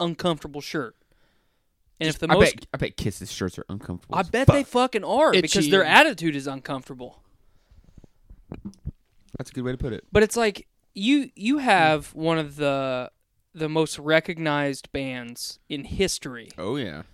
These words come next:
Speaker 1: for a lot of reasons, and it's not because your music's good.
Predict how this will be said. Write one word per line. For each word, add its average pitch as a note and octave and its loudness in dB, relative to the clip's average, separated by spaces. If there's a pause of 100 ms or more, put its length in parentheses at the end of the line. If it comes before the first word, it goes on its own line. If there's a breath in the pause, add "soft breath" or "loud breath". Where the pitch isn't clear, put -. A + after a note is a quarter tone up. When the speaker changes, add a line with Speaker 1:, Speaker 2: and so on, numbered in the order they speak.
Speaker 1:
for F#3 2
a D#3+ 2
lot F3 6
of F#3+ 2
reasons, C#3+ -8 (100)
and E3 -6
it's D#3+ 2
not G3+ 4
because G3+ 0
your G3 0
music's F3+ 0
good. A#2 -10